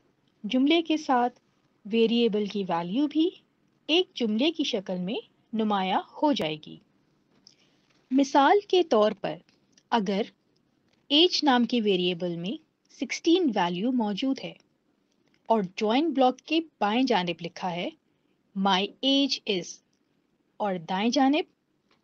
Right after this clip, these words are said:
एज का वेरिएबल मौजूद हो, तो स्टेज पे जुमले की शक्ल में My age is sixteen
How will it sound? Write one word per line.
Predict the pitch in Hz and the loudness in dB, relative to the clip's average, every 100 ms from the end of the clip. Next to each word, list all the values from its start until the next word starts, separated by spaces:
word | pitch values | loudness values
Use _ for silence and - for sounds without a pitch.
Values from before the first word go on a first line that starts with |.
| _ | _
एज | 302 330 - | 2 2 2
का | 240 | 2
वेरिएबल | 208 190 180 185 | 2 -2 -2 -4
मौजूद | 185 165 165 - | -4 -6 -10 -14
हो, | - _ _ _ _ _ _ _ _ _ - | -18 _ _ _ _ _ _ _ _ _ -8
तो | 190 | -6
स्टेज | 196 - 277 277 | -4 0 0 2
पे | 302 | 0
जुमले | 240 262 269 311 | 0 2 2 2
की | 311 269 | 0 -2
शक्ल | - 196 190 180 | -2 -4 -4 -4
में | 185 320 - _ _ _ _ _ _ _ 196 | -6 -8 -10 _ _ _ _ _ _ _ -6
My | 190 180 180 254 | -2 -2 -4 0
age | 294 311 311 - | 2 2 -2 -8
is | 269 - | -10 -8
sixteen | 277 - 269 202 | -12 -8 -6 -6